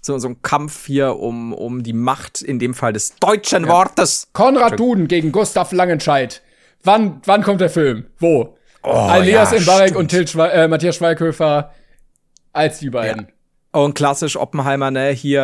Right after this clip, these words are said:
Speaker 1: äh, farbig ist subjektiv, äh, ist objektiv, äh, schwarz-weiß ist subjektiv oder umgekehrt. Das, das, das ist sehr wichtig. Also Christopher Nolan mindestens als Produzent dabei.
Speaker 2: Ja, ich bin auch dafür, also wenn das Ganze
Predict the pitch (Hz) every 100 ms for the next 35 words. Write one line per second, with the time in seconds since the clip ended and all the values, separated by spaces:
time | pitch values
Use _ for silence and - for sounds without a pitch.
0 | 131 104 123 147 131 139 - 117 - 151
1 | 139 135 - 135 127 135 107 120 - 127
2 | 113 - 127 117 - - 95 107 - 110
3 | - 104 104 107 131 123 127 113 - 123
4 | 107 117 113 - - - 123 - - 135
5 | - 147 - - 160 127 123 131 143 170
6 | - - - 254 254 208 180 175 170 156
7 | 170 156 - 107 - - 117 107 104 110
8 | 104 101 117 - 135 131 156 - 233 254
9 | 208 - 180 208 226 - 143 143 127 180
10 | 180 - 139 156 151 151 135 123 123